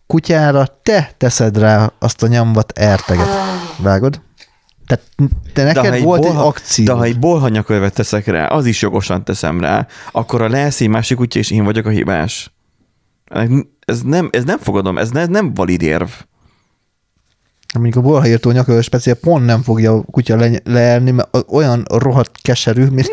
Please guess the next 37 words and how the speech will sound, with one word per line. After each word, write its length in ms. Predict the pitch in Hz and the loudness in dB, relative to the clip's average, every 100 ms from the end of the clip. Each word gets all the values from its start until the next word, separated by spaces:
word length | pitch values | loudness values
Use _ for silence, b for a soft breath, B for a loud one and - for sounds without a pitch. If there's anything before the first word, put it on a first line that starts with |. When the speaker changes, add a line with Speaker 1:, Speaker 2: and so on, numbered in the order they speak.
| 427 | 0
Speaker 2:
Na, 40 | |
hát 220 | - 165 - | 0 -2 -2
akkor 220 | 302 294 | -2 0
az 80 | 339 | 2
Apple 240 | 320 - 131 | 0 0 -2
csinálja 320 | 165 127 101 | -2 -2 -2
meg, 80 | 107 | -2
hogy 100 | 107 | -2
keserű 420 | 147 - 107 85 | -4 -2 -2 -2
legyen. 460 | 78 69 71 69 - | -4 -4 -4 -6 -4
Speaker 1:
Na, 120 | 147 | -2
akkor 260 | - - 180 | -2 0 0
az 80 | |
Apple-nek 360 | 214 - 104 107 | 0 0 0 0
a 40 | |
hibája, 380 | 107 95 92 95 | 0 0 0 0
látod? 340 | 104 127 151 - _ _ _ _ _ _ B B B B - | -2 -4 -6 -8 _ _ _ _ _ _ B B B B -12
Speaker 2:
De 360 | 107 147 135 | -10 -6 -6
én 140 | - 185 | -2 0
nem 120 | 214 | 2
hibás, 420 | 170 117 110 - 190 | 2 0 -2 -4 -6
tehát, 160 | - 139 135 | -2 -2 -4
hogy 140 | 117 - B B B | -10 -12 B B B
én 100 | 147 | -2
nem 160 | 202 | 0
azt 280 | 220 - - 80 - | -2 -4 -8 -8 -2
mondom, 320 | 123 117 117 | -2 -2 -2
hogy 260 | 113 107 - | -2 -2 -2
keressük 460 | 127 123 - 110 | 0 0 -2 -4
meg 140 | 104 104 | -2 -2
azt, 220 | 113 - | -4 -2
hogy 100 | 107 | -2
most 220 | 101 - | -2 -2
akkor 280 | 107 - 98 | -6 -2 -2
mi 160 | 104 110 | 0 -2
a 40 | |
hiba, 400 | 110 110 110 120 | 0 0 0 -2